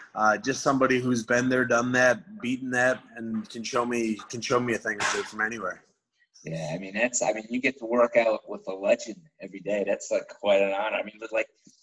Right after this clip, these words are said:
Speaker 2: when you started your M M A career, was that your, that wasn't your first gym, was it, that you went to, or was it?
Speaker 1: No, the first four or five years of my career, I just, I was self-taught. I kinda started a gym, just made it up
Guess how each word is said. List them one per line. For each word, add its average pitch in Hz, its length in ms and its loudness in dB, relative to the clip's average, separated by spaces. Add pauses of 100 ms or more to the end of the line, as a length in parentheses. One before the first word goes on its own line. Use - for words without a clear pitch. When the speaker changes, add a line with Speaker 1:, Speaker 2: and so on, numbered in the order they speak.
(420)
Speaker 2:
when 147 200 -6
you 165 120 2
started 202 500 6
your 165 280 -8 (360)
M 143 180 6
M 139 60 -4
A 131 100 2
career, 156 440 -4
was 107 140 -4
that 120 220 8
your, 135 100 -16 (220)
that 147 180 8
wasn't 131 260 0
your 98 120 -12
first - 400 -6
gym, 139 260 -2
was 85 260 -6
it, 135 160 -4
that 139 140 -2
you 135 120 -4
went 147 220 -2
to, 185 120 -4
or 160 280 -2
was 196 280 -4
it? 165 80 -8 (100)
Speaker 1:
No, 214 100 6 (260)
the 151 80 6
first 196 400 4
four 175 560 2
or 131 60 -2
five 147 400 2
years 151 220 2
of 139 60 -6
my 123 140 -2
career, 120 300 0
I 120 280 0
just, 113 260 -8
I 117 80 2
was 113 180 -4
self-taught. 110 600 -4
I 101 200 -16
kinda 107 220 -14
started 110 380 -4
a - 20 -18
gym, 113 220 -10
just 107 160 -14
made 117 160 -2
it 113 100 -2
up 113 140 0